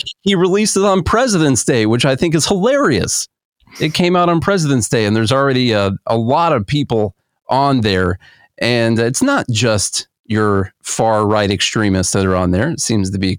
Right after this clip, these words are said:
quite a few people. So we got an account on there too, if anyone has one yet. But yeah, that's it. We, uh, we, our, our slogan is "Life, Liberty, and the Pursuit of Meaning."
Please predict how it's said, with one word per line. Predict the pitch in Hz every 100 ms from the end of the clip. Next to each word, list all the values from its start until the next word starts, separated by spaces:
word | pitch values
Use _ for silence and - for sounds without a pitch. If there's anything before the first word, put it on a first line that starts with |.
| -
quite | 110 95
a | 90
few | 90
people. | 85 87 117
So | 123 220
we | 233
got | 208
an | 151
account | 113 117 101
on | 104 98
there | 95
too, | 92 95 - _ -
if | 107
anyone | 107 101 95
has | 101 98
one | 98 95
yet. | 92 - _ _ _ _ _ -
But | 135
yeah, | 185 160
that's | 147 151
it. | 190 208
We, | 117 139 147
uh, | 131 101
we, | 110 127 107 - _
our, | 123 139 131 -
our | 135
slogan | 131 143 139 135
is | 127 104
"Life, | 110 123 113
Liberty, | 117 120 120 123
and | 113
the |
Pursuit | 139 160 127 123
of | 107
Meaning." | 107 123 139 143